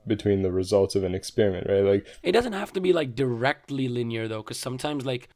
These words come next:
Speaker 2: 'cause sometimes you can still approximate, like, a line to
Speaker 1: Right.
Speaker 2: points where are, they're, you know, kinda scattered a bit, not exactly linear.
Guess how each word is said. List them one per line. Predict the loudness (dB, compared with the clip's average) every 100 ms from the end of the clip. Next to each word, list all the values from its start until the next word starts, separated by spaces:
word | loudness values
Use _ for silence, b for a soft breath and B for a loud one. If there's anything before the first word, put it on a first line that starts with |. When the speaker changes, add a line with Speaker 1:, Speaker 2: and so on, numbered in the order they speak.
| -2
Speaker 2:
'cause | -2 -2 -8
sometimes | -4 -4 0 0 0
you |
can | -4 -6
still | -4 -4
approximate, | -2 0 -2 -2 -6 -4
like, | -6 -4
a |
line | -2 0 0 6
to | 8 8 4
Speaker 1:
Right. | 0
Speaker 2:
points | -4 -4 -4
where | -4 -4
are, | -6 -10 -20 -16
they're, | -6 -4 -4 -6 b b
you | -6
know, | -4
kinda | -4 -4 -2 -2 -4
scattered | -6 -4 -4 -4 -4
a |
bit, | -2 -2 -2
not | -4 -4
exactly | -6 -2 -2 -2 -4 -8
linear. | -6 -8 -8 -12